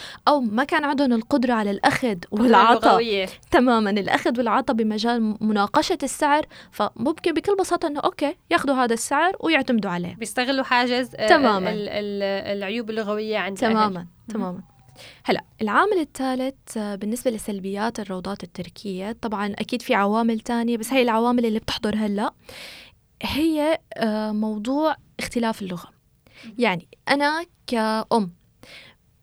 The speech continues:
Speaker 1: بحكي لغة تركية ضعيفة، تمام؟ كيف رح أقدر أتواصل مع الكادر التدريسي؟
Speaker 2: مهم.
Speaker 1: كيف رح أقدر أتبع معاهم عملية التعليم؟ ممكن يبعتوا لي مسج،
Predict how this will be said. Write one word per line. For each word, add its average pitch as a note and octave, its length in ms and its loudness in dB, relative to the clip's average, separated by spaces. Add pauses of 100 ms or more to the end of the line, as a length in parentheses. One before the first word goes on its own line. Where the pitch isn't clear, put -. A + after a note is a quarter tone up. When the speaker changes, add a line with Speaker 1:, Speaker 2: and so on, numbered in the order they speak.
(120)
Speaker 1:
بحكي D#4+ 280 0
لغة C#4 320 0
تركية C4 760 -4
ضعيفة، A#3 460 0 (760)
تمام؟ G#3 340 -6 (600)
كيف - 280 0
رح D#4 160 -2
أقدر C#4 220 -2
أتواصل C#4 760 -2
مع B3 340 0
الكادر A#3+ 460 0
التدريسي؟ G#3 720 -6 (140)
Speaker 2:
مهم. G#3 460 -18
Speaker 1:
كيف B3+ 400 -4
رح A3+ 340 0
أقدر B3 240 -2
أتبع B3 560 2
معاهم A3+ 640 -2 (320)
عملية G#3+ 460 0 (100)
التعليم؟ G#3 1040 -2
ممكن B3+ 340 -2
يبعتوا A3 400 -2
لي A#3 420 0
مسج، A#3+ 520 -4